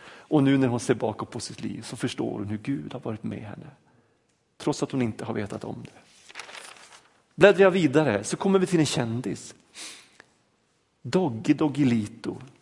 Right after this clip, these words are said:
Känd från Latin Kings.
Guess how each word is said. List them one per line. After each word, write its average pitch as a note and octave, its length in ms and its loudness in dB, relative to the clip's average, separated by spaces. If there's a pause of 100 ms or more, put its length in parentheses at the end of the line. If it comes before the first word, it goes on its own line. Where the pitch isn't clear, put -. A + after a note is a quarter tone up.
(960)
Känd D3 400 2
från C#3 200 2
Latin C3+ 320 2
Kings. C3+ 600 -2